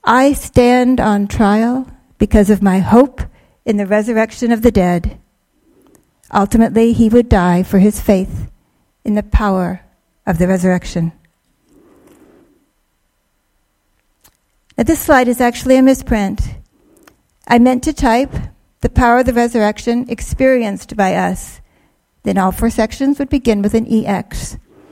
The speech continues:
But I didn't change it. I'll let you decide.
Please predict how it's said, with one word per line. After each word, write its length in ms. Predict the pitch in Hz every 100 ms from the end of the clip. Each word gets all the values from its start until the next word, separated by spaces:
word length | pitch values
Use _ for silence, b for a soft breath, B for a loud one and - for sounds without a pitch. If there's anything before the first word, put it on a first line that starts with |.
| b b b b b b _ _ - _ -
But 120 | 320
I 80 | 339
didn't 300 | 339 339 320
change 400 | - 320 330 269
it. 340 | 170 - - -
I'll 160 | 240 262
let 180 | 277 262
you 140 | 285
decide. 680 | 269 262 220 185 175 175